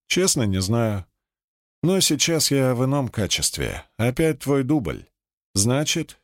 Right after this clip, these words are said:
и для меня три». «А в своем качестве ты существуешь? Или роль связного пожизненно? Балда», — отрезал он. «Связной я не всегда и не по своей воле.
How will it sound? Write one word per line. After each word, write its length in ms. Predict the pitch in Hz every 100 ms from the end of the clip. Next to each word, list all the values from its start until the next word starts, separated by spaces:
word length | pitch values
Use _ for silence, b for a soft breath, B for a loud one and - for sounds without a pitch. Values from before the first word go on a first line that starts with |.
| -
и 160 | 180
для 180 | 175 175
меня 500 | 151 117 107 113 98 -
три». 340 | 95 82 78 _ _ _ _ _ _ _ _ _ _ _ _
«А 160 | 98 104
в 60 | -
своем 500 | - 101 110 104 90
качестве 600 | 107 98 - - 87 85
ты 220 | 98 87
существуешь? 1000 | - 78 - 85 - 131 160 80 - - _ _ _ _ _ _ _
Или 260 | 117 123 120
роль 400 | 120 127 135 120
связного 560 | - 120 117 123 110 107
пожизненно? 880 | - 127 135 110 85 76 60 90 - _
Балда», — 680 | 90 107 110 98 92 65 - _ -
отрезал 580 | 104 101 117 98 107 104
он. 260 | 87 - - _ _ _ _ _ _
«Связной 480 | - 175 180 196 175
я 120 | 170
не 100 | 160
всегда 440 | - 151 151 147
и 40 | 139
не 80 | 127
по 100 | 120
своей 380 | 120 117 113
воле. 420 | 95 92 71 50